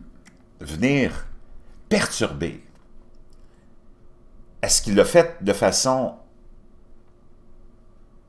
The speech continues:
volontaire, personnelle, ou ça a été guidé ? Je penserais plus, mon instinct me dit que ça a été fait de façon volontaire, personnelle.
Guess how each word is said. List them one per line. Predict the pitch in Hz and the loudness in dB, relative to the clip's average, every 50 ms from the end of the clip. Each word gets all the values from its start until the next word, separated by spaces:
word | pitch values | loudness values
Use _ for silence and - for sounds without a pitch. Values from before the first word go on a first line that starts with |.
| - - - - - - - - - - - - - - - - | -20 -20 -20 -20 -20 -20 -20 -20 -20 -20 -20 -20 -20 -20 -18 -4
volontaire, | 80 76 98 98 95 90 85 82 - 107 117 131 143 135 113 | 2 6 6 8 8 6 4 4 2 2 2 2 0 -2 -2
personnelle, | 107 90 - - - 98 87 104 147 180 180 165 | -2 -4 -2 0 0 0 0 0 -2 -4 -4 -2
ou | 127 104 90 82 | -2 0 0 -2
ça | - - - - 95 | -2 -2 2 4 4
a | |
été | 82 - - - 104 107 113 113 113 - - - - - - | 4 2 2 -2 0 0 0 -2 -6 -10 -20 -20 -20 -18 -12
guidé ? | - 156 85 175 147 156 123 147 170 170 160 | -8 -4 -4 0 4 4 4 4 4 2 0
Je | 147 - - | -4 -4 0
penserais | - 170 196 180 - - 175 156 | 2 2 4 2 2 2 0 0
plus, | - - 196 214 208 - | 0 2 0 0 0 2
mon | 143 127 123 | 2 2 4
instinct | 123 120 - - - 160 147 | 4 4 2 2 0 0 0
me | |
dit | 101 98 156 | 0 -2 -4
que | 147 | -2
ça | - | 0
a | 98 | 0
été | 90 101 | 0 0
fait | 98 - 135 | 0 -2 0
de | 135 175 | 0 0
façon | - 90 78 - - 101 101 107 - - - - - - - - - - - - - | 0 0 -2 -2 -4 -4 -6 -6 -8 -12 -18 -20 -20 -20 -20 -20 -20 -20 -20 -20 -14
volontaire, | - 67 80 85 78 78 76 69 - - 85 85 85 98 107 101 98 98 - - - - - - - - - - - - - - - - - - - - - | -2 4 6 6 6 6 4 0 0 0 0 0 0 0 -4 -6 -10 -12 -16 -20 -20 -20 -20 -20 -20 -20 -20 -20 -20 -20 -20 -20 -20 -20 -20 -20 -20 -8 -2
personnelle. | - 85 - - - - 76 69 71 76 76 80 95 98 80 82 87 | -2 -2 0 0 -2 0 0 0 0 0 -2 -2 -4 -6 -10 -14 -16